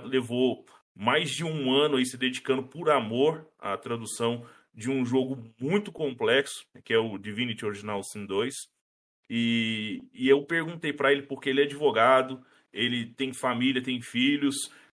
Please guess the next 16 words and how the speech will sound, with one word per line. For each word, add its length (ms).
Desse 540
período 320
aí, 200
quantas 720
horas 340
do 100
dia, 540
em 180
média, 340
ele 260
se 60
dedicou 760
pra 160
traduzir 500
o 80
game? 460